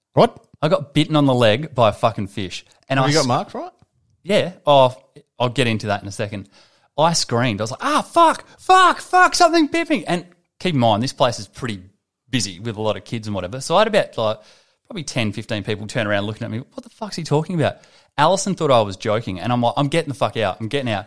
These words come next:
Speaker 2: And as I'm swimming towards the stairs, she saw this fucking fish following me. It was,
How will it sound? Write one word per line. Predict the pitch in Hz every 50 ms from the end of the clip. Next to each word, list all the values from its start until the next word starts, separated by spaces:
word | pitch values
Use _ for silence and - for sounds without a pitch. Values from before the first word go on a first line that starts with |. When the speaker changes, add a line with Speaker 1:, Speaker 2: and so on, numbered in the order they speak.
| _ _ -
Speaker 2:
And | 151 160
as | 180 180
I'm | 240 226 -
swimming | - - 190 185 190 190 175
towards | 185 175 165 160 147 -
the | 147 135
stairs, | - - 139 131 131 127 107 92 92 127 151 - - _ _ _ _ _ _ _
she | _ - - 190 202
saw | 185 - - 202 233 269 208 139 120 131
this | 139 156 156 -
fucking | - 190 175 - 160 143
fish | - - 202 190 - - -
following | - 156 180 208 226 202 147 110
me. | 95 87 - - _ _ _
It | - 170 _
was, | 208 160 147